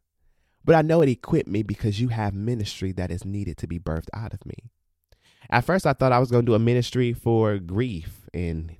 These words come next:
healing and deliverance. And I was like, "Okay, well,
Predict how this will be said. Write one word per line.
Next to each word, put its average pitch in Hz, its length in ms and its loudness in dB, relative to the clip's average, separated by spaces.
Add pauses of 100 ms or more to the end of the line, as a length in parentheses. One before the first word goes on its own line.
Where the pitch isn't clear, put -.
healing 87 440 -4
and 80 100 -6
deliverance. 76 640 -6
And 60 100 -12
I - 80 -20
was - 140 -14
like, 69 140 -10
"Okay, 98 340 -8
well, 107 280 -10